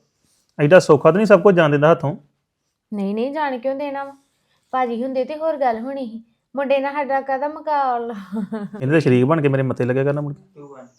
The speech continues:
Speaker 2: ਭਾਜੀ ਹੁੰਦੇ ਤੇ ਹੋਰ ਗੱਲ ਹੋਣੀ ਸੀ, ਇਹਦੇ ਨਾਲ ਸਾਡਾ ਕਾਹਦਾ ਮੁਕਾਬਲਾ ਵਾ? ਇਹਨੇ ਤੇ ਸ਼ਰੀਕ ਬਣ ਕੇ ਸਿਰ ਤੇ ਬਹਿ ਜਾਣਾ ਬਾਅਦ ਚ। ਮੈਂ ਤੇ ਕਹਿੰਦੀ ਛੇਤੀ ਛੇਤੀ ਨਿਕਲੇ ਤੇ ਆਪਣੇ ਪੇਕੇ ਜਾਵੇ ਤੇ ਕੰਮ ਨਿਬੜੇਗਾ।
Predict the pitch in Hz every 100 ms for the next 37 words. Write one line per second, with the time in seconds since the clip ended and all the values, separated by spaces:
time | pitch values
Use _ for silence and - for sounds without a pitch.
0 | _ _ _ _ 269 240 240 285 262 254
1 | 320 302 294 302 269 254 277 226 226 -
2 | _ _ 247 262 320 330 339 311 302 285
3 | 320 330 311 294 285 277 294 - _ 214
4 | 226 269 320 302 262 233 233 302 294 285
5 | 269 240 240 233 220 247 330 302 262 254
6 | 285 - _ _ 220 202 202 220 254 285
7 | 247 220 240 233 240 196 - 277 285 _
8 | - 311 302 294 285 240 233 220 214 196
9 | 202 _ _ 302 302 254 233 220 196 202
10 | 202 208